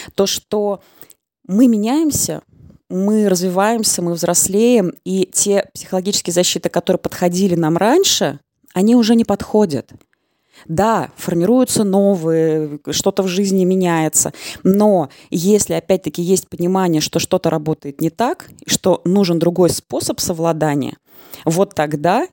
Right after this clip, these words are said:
действительно с этим нужно что-то делать. И хорошая новость в том, что с этим можно что-то сделать. Ребенок, который не может справиться, там, с тиранией, например, своих родителей, став взрослым, может с этим что-то сделать.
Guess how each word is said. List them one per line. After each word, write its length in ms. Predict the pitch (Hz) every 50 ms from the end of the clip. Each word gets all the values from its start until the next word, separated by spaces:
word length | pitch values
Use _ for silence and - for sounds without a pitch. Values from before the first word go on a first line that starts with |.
| _
действительно 800 | 165 156 160 - - - 156 196 220 - - 247 208 190 175 156 - -
с 120 | - -
этим 240 | 196 190 - 190 160
нужно 200 | 170 180 165 156
что-то 260 | - - 160 - 165
делать. 460 | 151 143 156 147 120 117 - - - _ _ _ - - -
И 80 | - 156
хорошая 420 | - 180 180 196 202 - - 190 180
новость 260 | 185 170 156 160 -
в 40 | -
том, 140 | 185 220
что 140 | - - 196
с 80 | - 170
этим 200 | 165 - 160 151
можно 220 | 160 202 254 233 208
что-то 280 | - - 147 - 131
сделать. 480 | 135 143 139 120 - - - - - - _ _ _ _ _ - - - -
Ребенок, 640 | - 185 170 165 214 262 320 330 254 - - - -
который 320 | 165 160 - 175 170 165
не 120 | 160 190 202
может 280 | 196 202 180 147 135 -
справиться, 600 | - - - 175 170 160 139 139 - - - -
там, 420 | - 139 131 131 131 - 139 135
с 120 | - -
тиранией, 480 | - - 180 175 175 185 196 180 160 147
например, 360 | 147 135 - - 156 147 -
своих 260 | - - - 160 -
родителей, 600 | - 160 170 190 277 427 - - 277 202 139 135 - - -
став 340 | - - - - 196 175 156
взрослым, 640 | 151 147 151 151 160 185 240 330 - - 254 190 143 - _ _ -
может 440 | 185 185 190 214 226 226 202 185 -
с 100 | - 175
этим 220 | 165 - - 143
что-то 280 | - - 147 - - 135
сделать. 540 | 131 - - - - 50 - - - -